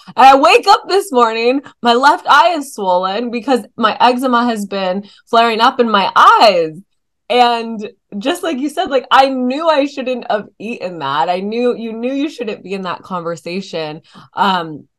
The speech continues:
it almost, but that's almost a really good way to feel,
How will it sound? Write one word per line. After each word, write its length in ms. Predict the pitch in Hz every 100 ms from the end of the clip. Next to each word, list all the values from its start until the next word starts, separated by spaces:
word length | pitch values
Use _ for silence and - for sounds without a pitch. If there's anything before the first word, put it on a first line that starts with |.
| _ _ _
it 120 | 214
almost, 720 | 220 208 254 349 392 392 - _ _ _ _ -
but 280 | 180 240 247
that's 240 | 240 - -
almost 460 | 220 277 392 392
a 80 | 240
really 340 | 170 156 175 185
good 300 | - 156 156
way 420 | 139 131 139 175
to 140 | 165 135 _
feel, 720 | 175 165 160 151 143 143 151